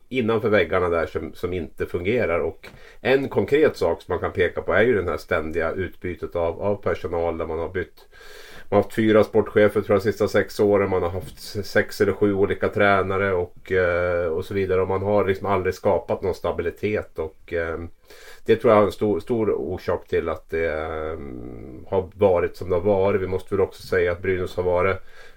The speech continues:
fr-, mellan plats tio och tretton de sex senaste säsongerna. Så att det är ju liksom ingen, ingen bomb att man är där nu igen.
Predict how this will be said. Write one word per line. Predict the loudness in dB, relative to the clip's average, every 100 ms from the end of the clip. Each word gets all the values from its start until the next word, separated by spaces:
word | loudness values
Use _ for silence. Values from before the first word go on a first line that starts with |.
| -18
fr-, | -12
mellan | -4 0 0
plats | 0 -2 -2
tio | -6 0 2
och | 2
tretton | 2 -2 0 0 0 0
de | -2 -2
sex | -4 -4 0
senaste | 0 0 -2 -4
säsongerna. | -4 -2 0 0 -2 -4
Så | -2
att | -4 0
det | 0
är | 2
ju | 0
liksom | -4 -4
ingen, | -2 0 0 -2 -10 -20 -20 -8
ingen | -2 -2 4
bomb | 4 4 2 -4 -8
att | -6 -2
man | 0 2
är | 2
där | 2 0 -2 -4
nu | -6 -2
igen. | -4 -4 -10